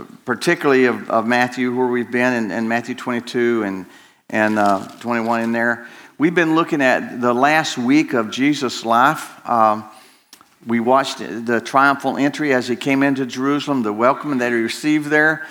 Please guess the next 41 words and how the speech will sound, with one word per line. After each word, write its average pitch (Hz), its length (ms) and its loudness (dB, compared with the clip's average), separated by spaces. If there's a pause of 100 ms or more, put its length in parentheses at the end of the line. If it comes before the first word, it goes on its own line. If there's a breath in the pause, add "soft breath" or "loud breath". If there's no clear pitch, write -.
(320 loud breath)
We 127 100 2
watched, 139 320 2
we 127 400 0
were, 113 380 0 (200)
looked 127 600 0
again 147 320 2
and 120 380 0
went 131 160 -2
with 147 160 0
him 135 100 -2
again 127 280 0
as 131 120 0
he 117 100 -4
cleansed 165 440 -2
the 139 100 0
temple. 151 480 -2 (580 loud breath)
And 143 440 -2
we 180 180 0
are, 135 260 0
uh, 117 240 0 (760 loud breath)
as 127 180 0
we 135 60 -2
come 185 220 0
to 165 100 -4
the 139 120 2
end 156 280 2
of 123 100 0
chapter 165 340 0
twenty-two, 139 800 -2 (360 loud breath)
we, 165 280 4
in 160 320 -4
that 170 200 2
week, 180 400 0
our 143 280 2
time 214 340 0
frame, 185 240 0
we 190 140 -2
would 180 200 -2
be 180 120 0
about 170 400 0
Wednesday 131 840 0